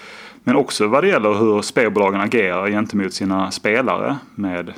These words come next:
det som ni säkert har pratat om många gånger i denna podcasten och som är känt, hur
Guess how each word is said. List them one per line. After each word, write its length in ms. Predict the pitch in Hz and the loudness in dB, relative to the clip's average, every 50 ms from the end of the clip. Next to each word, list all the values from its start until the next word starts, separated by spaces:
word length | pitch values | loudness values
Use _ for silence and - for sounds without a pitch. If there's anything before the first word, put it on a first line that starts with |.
| - - - | -16 -12 -8
det 160 | - 101 92 | -6 -6 -6
som 340 | - - 101 98 98 98 104 - - - | -4 -4 -4 -4 -4 -6 -8 -12 -18 -14
ni 280 | - 110 104 98 95 92 | -10 -8 -6 -6 -6 -8
säkert 320 | - - 107 98 - - | -8 -8 -8 -6 -6 -4
har 60 | 107 | 0
pratat 160 | 98 107 101 | 0 0 2
om 100 | 104 104 | 2 4
många 200 | 107 117 117 117 | 4 6 6 6
gånger 360 | 120 127 127 127 120 120 123 120 | 6 6 6 6 6 4 4 2
i 80 | 117 | 2
denna 300 | 110 123 117 110 107 107 | 2 2 2 2 0 0
podcasten 680 | 104 - - 135 113 113 - 120 110 104 - 117 110 107 | 0 0 -2 -2 -2 0 0 0 0 0 0 -2 -2 -2
och 100 | 107 101 | -2 -2
som 180 | - 110 107 | -2 -2 -2
är 60 | 107 101 | -2 -2
känt, 400 | - - 110 98 95 90 - 110 | -2 -2 0 0 -2 -2 -2 -2
hur 220 | 104 98 95 92 | -2 -2 -2 -6